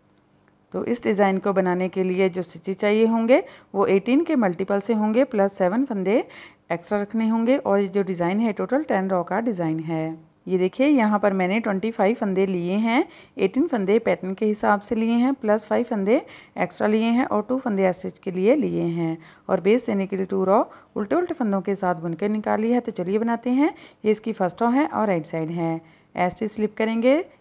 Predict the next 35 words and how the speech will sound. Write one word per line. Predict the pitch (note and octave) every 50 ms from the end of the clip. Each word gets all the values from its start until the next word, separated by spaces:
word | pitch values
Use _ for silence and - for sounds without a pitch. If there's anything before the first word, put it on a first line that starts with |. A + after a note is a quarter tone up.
| _ - -
रिपीट | F#3 F#3 A#3 B3 B3 -
पैटर्न | - G#3 F3+ E3+ F#3 F#3+
स्टार्ट | - - F3 E3
करेंगे। | - - E3 E3+ F3+ F3+
उस | F#3+ F#3+
साइड | - F3+ E3 D#3+ D#3+
में | F3+ F#3+ G#3+ C4
फ़ाइव | - - F#3+ G3+ G#3+
फंदों | - G#3+ F#3 F3 F3+ F3+
की | E3+ - G3+ G#3+
साइड | G#3 G3+ E3 D3 -
केबल | - F3+ F3 G3
डालेंगे। | G3 G#3+ G#3 G#3 G#3+ A3 A#3 C4 D#4+ A4+ - - - - - - - -
आप | G3 G3+ G#3+ G#3 F#3+ -
जो | F#3+ F#3 F#3
भी | G#3+ C4
चाहें | - A3+ G3 F#3 F#3 F#3
वो | F#3 F3+ G3 G#3
साइड | G3+ G3+ F3+ E3+ E3+
केबल | - F3 E3+ E3+ G3+ C4+ F#4+ - - - _ _ _ -
डाल | E3 E3+ D#3+ D#3 D#3
सकते | D#3+ - - - - A3+
हैं। | A3+ A#3 B3+ C4 D4 F#4+ - _ _ _ _ _ _ -
तो | G3+ G3
फिर | - A3 B3 -
फंदे | - - G3+ F3+ F3+ A3+ D#4
उसी | - G#3 - - A3
हिसाब | G#3 - F#3+ F3 D#3+
से | - - E3+
होंगे। | E3+ D#3+ D#3+ D#3+ E3
धागा | D#3+ E3 E3 D#3 F#3+ G#3+
आगे | A3 G#3 G#3+
करेंगे, | F#3+ G3 F#3+ G3 G3 F#3+ G#3 C4 F#4+ A#4 - - - _ _ -
एक | - G#3 C4 B3
फंदा | - - A3 G3+ F#3 F#3+ G#3 C4+